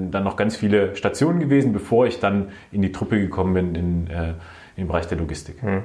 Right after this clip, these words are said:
Speaker 1: Ja.
Speaker 2: Es gibt viele Vorurteile da draußen über die Bundeswehr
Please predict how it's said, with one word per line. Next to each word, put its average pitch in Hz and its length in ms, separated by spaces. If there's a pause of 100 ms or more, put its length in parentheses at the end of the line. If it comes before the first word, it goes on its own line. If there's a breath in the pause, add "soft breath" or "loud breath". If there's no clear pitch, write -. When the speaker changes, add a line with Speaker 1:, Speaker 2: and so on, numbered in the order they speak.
(100)
Speaker 1:
Ja. 76 100 (2250 loud breath)
Speaker 2:
Es 165 200
gibt - 180
viele 160 400
Vorurteile 127 640
da 101 120
draußen 101 440 (160)
über 104 160
die 101 100
Bundeswehr 98 640